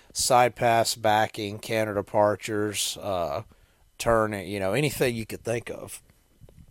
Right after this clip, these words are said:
Another example of this would be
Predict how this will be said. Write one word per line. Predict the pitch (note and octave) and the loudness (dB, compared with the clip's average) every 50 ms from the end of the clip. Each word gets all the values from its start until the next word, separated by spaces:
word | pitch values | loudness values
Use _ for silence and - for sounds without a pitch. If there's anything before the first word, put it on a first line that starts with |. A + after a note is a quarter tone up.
| - - - - - - - - - _ _ _ _ - - _ _ _ _ - | -20 -20 -20 -20 -20 -20 -20 -20 -20 _ _ _ _ -20 -20 _ _ _ _ -10
Another | - A2 A2+ A2+ A2+ A2 A2+ A#2+ A#2+ A#2+ A#2 A2+ A2 | -2 2 4 4 4 4 4 2 4 4 4 4 2
example | G#2+ G#2 - B2 A2+ A#2 A2+ - A#2 A2 | 2 0 0 0 2 0 0 0 -2 0
of | G2+ | 2
this | G#2 A2 A2 G#2+ - - - | 2 2 2 2 0 -2 -4
would | G#2 F#2+ | -4 -2
be | F#2+ A2 G#2+ G#2+ G#2+ G#2 G2 | 0 2 2 4 2 0 -2